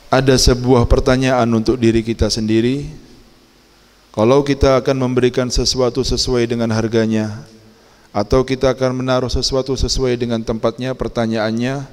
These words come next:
adakah sesuatu yang lebih mahal daripada Allah Subhanahu wa Ta'ala, sehingga kita harus menukarnya dengan segala sesuatu? Maka apabila pertanyaan ini tidak bisa kita jawab, atau kita berpikir bahwa ada sesuatu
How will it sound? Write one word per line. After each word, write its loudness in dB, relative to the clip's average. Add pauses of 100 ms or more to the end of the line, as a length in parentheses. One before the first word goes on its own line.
(600)
adakah 0
sesuatu -2
yang 0
lebih 0
mahal 0
daripada 0
Allah 0
Subhanahu -8
wa -6
Ta'ala, -8 (800)
sehingga 0
kita -2
harus 0
menukarnya -2
dengan -2
segala 0
sesuatu? -2 (1200)
Maka 2
apabila 0
pertanyaan -4
ini -6
tidak 0
bisa -2
kita -2
jawab, 2
atau -2
kita -2
berpikir -2
bahwa 2
ada -2
sesuatu -2